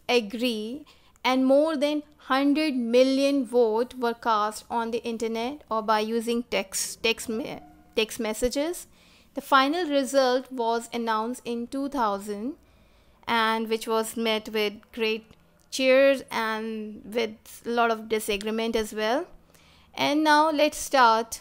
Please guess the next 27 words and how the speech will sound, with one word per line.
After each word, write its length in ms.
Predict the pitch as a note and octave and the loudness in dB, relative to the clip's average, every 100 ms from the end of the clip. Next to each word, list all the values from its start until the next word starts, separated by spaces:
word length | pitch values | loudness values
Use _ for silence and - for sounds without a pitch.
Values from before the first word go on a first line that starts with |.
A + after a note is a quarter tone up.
| - A#3 | -6 -4
with 100 | A3+ | -2
the 100 | A#3+ | 0
first 360 | B3+ B3 B3 | 2 2 2
destination, 840 | A3+ A3 A#3 A3 G#3+ G#3+ - C4 F#4 | -4 -4 -4 -4 -4 -6 -6 -6 -6
that 280 | D4 A3+ A3 | -4 -4 -2
is 180 | A3 A3 | -6 -6
none 280 | A#3 A#3 B3+ | -2 -2 0
other 260 | A#3 A3+ A3+ | -2 -2 -4
than 300 | A3+ A3 A3 | -6 -6 -6
our 240 | A3 G#3+ - A#3+ | -4 -4 -2 0
own 260 | A#3+ B3 - G#3+ | 0 -2 -6 -6
Agra, 540 | G#3 G3+ A3+ C4 E4+ _ _ _ _ _ - | -6 -6 -8 -8 -10 _ _ _ _ _ -12
that 200 | A3 A3+ | -10 -4
is 180 | A#3+ - | -6 0
Taj 360 | A#3 A3 A#3 | 4 4 2
Mahal. 420 | A#3 A3+ A3+ E4+ - _ - - _ _ - | -2 0 0 -2 -8 _ -20 -20 _ _ -4
And 520 | A3+ A#3 A3+ A3+ A3+ | 0 2 0 -2 2
Taj 320 | A#3+ C4 C#4 | 6 6 4
Mahal 480 | D4+ D#4 D4+ D#4+ E4 - _ _ _ _ | 0 2 4 2 -2 -14 _ _ _ _
is 640 | B3 C4+ C4 C4 - - - _ _ - | 6 8 8 4 -4 -10 -16 _ _ -4
a 100 | A3+ | -4
well 380 | A#3+ B3+ D4 | 2 4 4
known 260 | D#4 D#4+ D4+ | 4 2 0
across 540 | C4+ B3 A#3 A#3 A#3 | 0 0 0 0 -2
the 100 | B3 | -8
world, 460 | A3 G#3+ G3+ A3+ D4 | -4 -4 -2 -4 -4
and 300 | - A3+ A3+ | -4 -4 -6